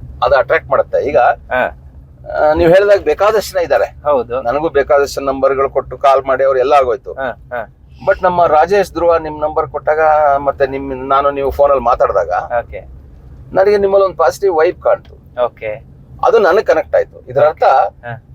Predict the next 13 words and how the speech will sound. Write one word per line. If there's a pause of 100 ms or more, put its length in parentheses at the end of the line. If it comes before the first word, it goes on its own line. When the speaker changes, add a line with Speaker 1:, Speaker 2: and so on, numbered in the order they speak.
Speaker 1:
ನೀವು
ಎಲ್ಲರ
ಹತ್ರನೂ
ಕನೆಕ್ಟ್
ಆಗ್ತೀರಿ
ಅಥವಾ
ನಾನು
ಎಲ್ಲರ
ಹತ್ರನೂ
ಕನೆಕ್ಟ್
ಆಗ್ತೀನಿ
ಅಂತಲ್ಲ. (340)
Speaker 2:
ಎಸ್.